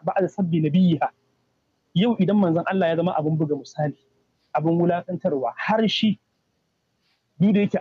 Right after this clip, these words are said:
an ce, "Hakil kufr laysa bi kafir." Har shi Baffa yake faɗa a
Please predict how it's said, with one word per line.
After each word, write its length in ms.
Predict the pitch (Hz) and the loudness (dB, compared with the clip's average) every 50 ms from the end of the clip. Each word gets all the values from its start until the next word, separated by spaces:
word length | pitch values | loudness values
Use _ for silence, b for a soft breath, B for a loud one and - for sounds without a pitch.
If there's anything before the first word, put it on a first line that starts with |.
| - | -2
an 100 | 185 190 160 | -4 -4 -2
ce, 120 | - 196 | -4 -6
"Hakil 400 | 190 - - 208 214 - - - | -4 -2 -2 -2 -2 -2 -2 -2
kufr 260 | - - 226 - 220 | 0 0 0 0 2
laysa 280 | 185 185 185 185 - 156 | 0 0 0 0 -2 -4
bi 80 | 123 120 | -6 -6
kafir." 360 | - - 156 151 - - 110 - _ _ _ _ _ _ _ _ _ _ _ _ _ _ _ _ _ _ _ _ _ _ _ - - | -6 -4 -6 -6 -6 -8 -14 -14 _ _ _ _ _ _ _ _ _ _ _ _ _ _ _ _ _ _ _ _ _ _ _ -8 -4
Har 260 | 196 214 240 240 247 233 | -2 0 2 2 2 2
shi 380 | - - - 262 240 220 - - _ _ _ _ | 0 0 2 2 2 2 0 -4 _ _ _ _
Baffa 400 | 170 160 165 220 190 - _ 202 170 | -8 -4 -4 -4 -4 -4 _ 0 2
yake 360 | 170 190 180 - 180 160 139 | 2 2 2 2 0 0 0
faɗa 260 | - - - - - - - _ _ _ _ _ _ _ _ _ _ | -2 -4 -6 -6 -6 -6 -10 _ _ _ _ _ _ _ _ _ _
a 40 | 160 | -4